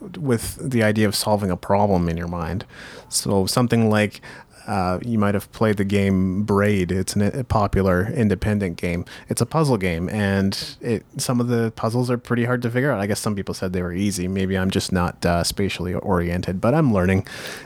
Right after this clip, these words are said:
And, uh, <laughs> uh, there's one puzzle I was having trouble with, but, like, so I s-, finally said, "Okay, what if, what if I just keep that visual in my head, the image of that puzzle in my mind, and go to sleep and try it the next morning?"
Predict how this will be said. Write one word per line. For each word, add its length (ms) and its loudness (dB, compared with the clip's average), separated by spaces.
And, 460 4
uh, 160 2
<laughs> 680 -4
uh, 340 2
there's 220 0
one 200 0
puzzle 240 0
I 40 2
was 80 0
having 200 0
trouble 320 0
with, 260 -6
but, 360 -2
like, 300 -4
so 180 2
I 60 6
s-, 180 0
finally 340 0
said, 340 0
"Okay, 400 -2
what 160 0
if, 240 -4
what 180 0
if 160 -2
I 120 2
just 320 -2
keep 260 -2
that 400 0
visual 720 2
in 160 2
my 160 2
head, 300 0
the 120 0
image 320 0
of 140 0
that 220 -2
puzzle 340 0
in 80 0
my 140 0
mind, 420 -2
and 140 0
go 120 0
to 60 2
sleep 440 0
and 120 0
try 240 0
it 80 -2
the 60 0
next 280 0
morning?" 360 2